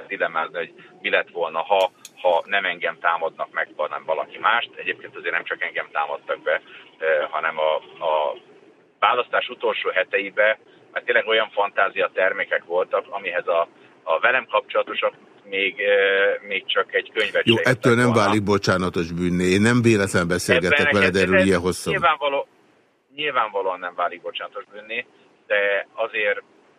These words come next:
Speaker 1: a választás utolsó hetében azt olvasni, hogy a kormányzó párt szerint az ellenzék gyújtotta föl a té vé székházat, ez, ö, nekem már olyan abszurd volt, egy olyan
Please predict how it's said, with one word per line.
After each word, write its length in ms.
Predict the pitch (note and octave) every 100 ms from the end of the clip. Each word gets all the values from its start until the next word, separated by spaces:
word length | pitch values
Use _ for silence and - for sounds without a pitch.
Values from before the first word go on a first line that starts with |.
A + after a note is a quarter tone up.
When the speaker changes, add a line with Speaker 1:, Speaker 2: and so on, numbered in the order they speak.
| _ _
Speaker 1:
a 260 | G#2 G2 G2 _ _ _ _ _ _ _ _ _ -
választás 560 | C3 D3+ C3 - G#2
utolsó 380 | - - A#2 -
hetében 440 | G#2 B2+ A#2 G#2 G2+
azt 160 | B2+ -
olvasni, 680 | A2 G#2+ F#2 D#2+ - - - _ _ _ _ _ _ _ -
hogy 180 | F#2
a 180 | F#2 F2+ -
kormányzó 680 | B2+ B2 A2 F#2 F2+ E2+ E2 _ - _
párt 280 | - G#2 G2+ -
szerint 340 | F2+ - - - _ _ _
az 120 | -
ellenzék 540 | G#2 B2+ A#2+ G#2+ G2+ F#2+
gyújtotta 460 | G2 G#2 F#2+ -
föl 200 | F2 G2
a 100 | F2 D#2+
té 140 | E2
vé 180 | E2+ F#2+ -
székházat, 580 | G#2+ - A#2+ A#2 C#3+ D#3 -
ez, 180 | A2 A#2 A2+
ö, 240 | A#2+ A#2 A2+
nekem 320 | A#2 A2+ B2 A#2
már 220 | A#2 A2 _ -
olyan 320 | C#3+ D3 B2
abszurd 540 | - A2+ - A2+ G2 -
volt, 340 | F#2 E2+ C3+ - _
egy 160 | - E2+
olyan 340 | A#2 G2 E2+